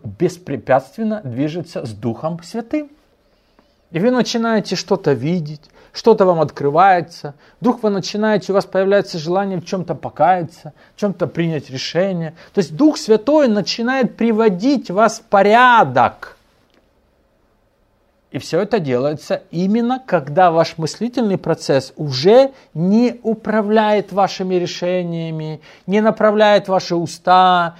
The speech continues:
не побуждает вас. Всё, он нейтрализован. Молиться тогда становится легко, свободно.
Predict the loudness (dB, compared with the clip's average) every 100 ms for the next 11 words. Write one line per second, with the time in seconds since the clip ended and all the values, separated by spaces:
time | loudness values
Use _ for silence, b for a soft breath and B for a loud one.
0 | B -2 2 2 2 -2 2 4 6 4
1 | 0 -6 -6 -10 0 4 6 6 2 2
2 | 2 0 2 2 2 0 0 0 0 0
3 | -2 -10 -20 _ _ _ _ _ _ b
4 | b b b b -8 -4 -4 -4 -8 -8
5 | -8 -8 -8 -8 -8 -10 -14 -16 -18 _
6 | -10 -8 -8 -10 -6 -6 -8 -16 -16 -10
7 | -8 -4 -2 -2 -6 -12 -16